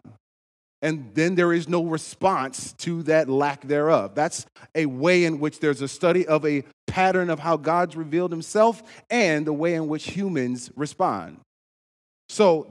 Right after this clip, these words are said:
that's that foundation of theology. Let's talk real quick about what a doctrine is, because some of you who have been around church for a while, you've heard the word doctrine.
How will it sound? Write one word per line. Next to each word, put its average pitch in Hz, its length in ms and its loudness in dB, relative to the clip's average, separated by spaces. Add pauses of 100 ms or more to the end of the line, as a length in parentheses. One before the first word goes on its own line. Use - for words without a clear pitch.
(120)
that's 220 260 2
that 214 300 0
foundation 180 880 0
of 135 160 -4
theology. 143 600 0
Let's 151 240 -2
talk 190 280 0
real 196 160 0
quick 196 240 -6
about 151 420 2 (220)
what 165 200 4
a 139 120 2
doctrine 123 1080 -2
is, 123 640 -4 (240)
because 143 240 0
some 190 220 0
of 160 160 -2
you 160 160 0
who 151 60 -2
have 131 120 -2
been 139 260 0 (160)
around 160 600 4
church - 460 0
for 165 160 -2
a 156 80 2
while, 143 400 4
you've 147 160 -4
heard 156 320 0
the 165 80 0
word 165 420 4
doctrine. 139 800 -2